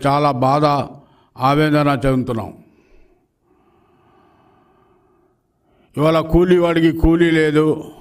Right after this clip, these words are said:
వడ్రం వాడికి పని లేదు, రాడ్ బెండర్‌కి పని లేదు,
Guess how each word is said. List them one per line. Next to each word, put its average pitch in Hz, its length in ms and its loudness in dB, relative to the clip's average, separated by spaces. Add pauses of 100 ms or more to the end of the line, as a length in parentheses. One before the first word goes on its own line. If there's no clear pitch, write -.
(1500)
వడ్రం 139 400 0
వాడికి 165 240 0
పని 151 360 2
లేదు, 147 640 0 (760)
రాడ్ 143 300 0
బెండర్‌కి 160 540 0
పని 151 240 2
లేదు, 147 680 0